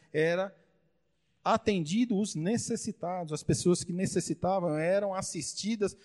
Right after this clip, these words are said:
por aqueles que tinham mais. Então, o compartilhamento dos bens foi uma grande marca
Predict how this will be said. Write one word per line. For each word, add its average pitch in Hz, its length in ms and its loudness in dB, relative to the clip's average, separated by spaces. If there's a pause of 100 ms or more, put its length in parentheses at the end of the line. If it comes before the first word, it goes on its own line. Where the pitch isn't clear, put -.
(120)
por 190 140 8
aqueles 196 360 -2
que 196 100 -8
tinham 208 280 -6
mais. 202 520 -6 (1400)
Então, 240 200 4
o 233 60 2
compartilhamento 240 840 4
dos 220 180 -8
bens 196 320 -4
foi 214 180 -10
uma 196 140 -4
grande 202 300 -8
marca 151 640 -4